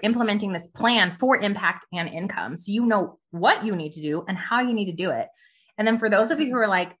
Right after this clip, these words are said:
"Mm, but what about, like, just hanging out with you guys? What about, like, some personalized time, some personalized coaching?"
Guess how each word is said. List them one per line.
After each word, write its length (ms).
"Mm, 1000
but 120
what 160
about, 500
like, 100
just 160
hanging 340
out 220
with 100
you 140
guys? 260
What 120
about, 220
like, 180
some 280
personalized 1000
time, 520
some 300
personalized 800
coaching?" 600